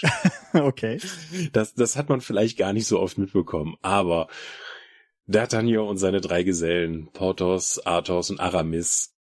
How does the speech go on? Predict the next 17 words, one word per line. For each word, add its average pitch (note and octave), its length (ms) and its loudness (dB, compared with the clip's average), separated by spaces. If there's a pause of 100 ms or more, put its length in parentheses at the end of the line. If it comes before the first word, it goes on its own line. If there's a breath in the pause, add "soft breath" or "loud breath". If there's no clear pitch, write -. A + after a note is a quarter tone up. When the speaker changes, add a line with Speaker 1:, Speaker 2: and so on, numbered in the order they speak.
(180)
Speaker 1:
die F#2+ 320 4 (100)
spielen G2 720 4
die F2+ 100 0
ganze D#2+ 340 -2
Zeit. - 440 -8 (160)
Die F#2+ 340 4 (160 loud breath)
bequatschen - 600 0
Frauen A2 500 0
und F#2 300 -6
Witwen F#2 440 -2
und F#2 160 -4
verheiratete F#2+ 840 0
Damen, F#2 720 0
um F#2 580 -4
denen F#2 320 0
Geld G2+ 240 2
abzuschwatzen. - 800 -6